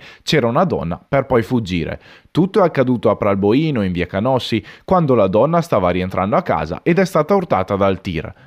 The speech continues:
Dopo l'incidente, il camionista non si è però fermato e ha proseguito lungo il tragitto.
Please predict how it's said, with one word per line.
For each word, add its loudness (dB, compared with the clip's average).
Dopo -2
l'incidente, -2
il -2
camionista 0
non 0
si 0
è 4
però 2
fermato 0
e 6
ha 2
proseguito -2
lungo 2
il 0
tragitto. -2